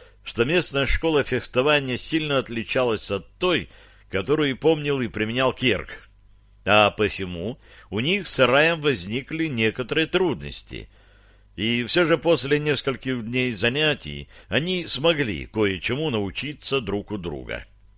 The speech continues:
К удивлению Керка, Рай фехтовал намного лучше, чем тот Кард, с которым он схватился в замке.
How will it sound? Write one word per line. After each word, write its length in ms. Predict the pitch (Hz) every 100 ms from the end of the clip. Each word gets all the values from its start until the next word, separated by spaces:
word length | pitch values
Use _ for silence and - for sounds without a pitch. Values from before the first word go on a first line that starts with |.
| - _ _ _ _ -
К 60 |
удивлению 640 | 120 117 113 117 110 107 95
Керка, 480 | 127 139 - 87 - - - - -
Рай 440 | 98 104 120 127
фехтовал 580 | - 117 - 110 110 113
намного 380 | 117 110 110 117
лучше, 460 | 127 98 - 104 -
чем 220 | 113 104
тот 220 | 107 95
Кард, 420 | 117 120 113 92 - -
с 80 | -
которым 340 | 113 107 110 110
он 200 | 107 92
схватился 580 | - 113 110 95 104
в 60 | 104
замке. 520 | 95 117 85 80 73